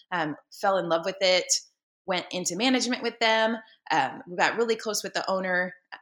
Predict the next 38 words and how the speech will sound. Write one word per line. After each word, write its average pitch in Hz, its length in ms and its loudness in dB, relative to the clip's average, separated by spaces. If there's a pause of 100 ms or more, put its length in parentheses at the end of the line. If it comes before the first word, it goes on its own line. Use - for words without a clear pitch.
(120)
grew 233 240 -2
the 190 100 -2
business 175 420 -2
massively. 170 760 -2 (100)
He 220 180 -6
wanted 175 260 -2
to - 120 -4
open 160 360 -2
three 185 200 -8
more 160 180 0
locations. 190 720 -2 (300)
And 185 100 -6
so 160 120 0
I, 156 200 0 (140)
you 165 80 -10
know, 147 160 -4
put - 140 -2
my 165 80 0
name 165 240 -2
in 165 80 -4
the 170 60 -2
hat 185 180 -2
and 175 60 -6
was 180 100 -8
like, 185 160 -4
"Hey, 330 180 -4 (160)
I 240 100 0
would 185 100 -4
love 151 200 0
to 190 140 -4
be 160 120 -2
a 175 60 -2
part 330 200 -2
of 190 100 -6
this 151 180 -4
with 147 120 -8
you." 147 140 -4
So 147 280 -4